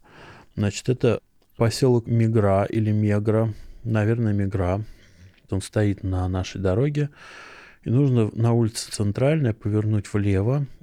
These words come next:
и прямо, прямо, прямо два с половиной километров примерно до деревни Лема.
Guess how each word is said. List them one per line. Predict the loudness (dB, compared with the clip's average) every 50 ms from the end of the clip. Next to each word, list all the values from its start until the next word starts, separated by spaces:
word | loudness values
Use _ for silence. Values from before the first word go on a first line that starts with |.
| _ -4
и | 0 2 2 2 2 0
прямо, | -4 _ -2 0 0 2 2 0 -2
прямо, | 0 0 0 2 2 0 -2
прямо | 0 0 0 0 0 0 -2
два | 0 0 -2 -2
с | 0
половиной | _ -2 -2 -2 -2
километров | -2 -2 -2 0 0 0 -2 -4 -6 -12 -14 _
примерно | -4 -2 0 0 0 0 -2 -2 -4 -4 _ -12 -20 -20 -20 -20 -20 -20 -20 -20 _ _
до | 0 4 4 4 4
деревни | 4 2 4 4 4 4 4 2 2 2
Лема. | 4 4 4 4 4 2 0 -2 -4 -6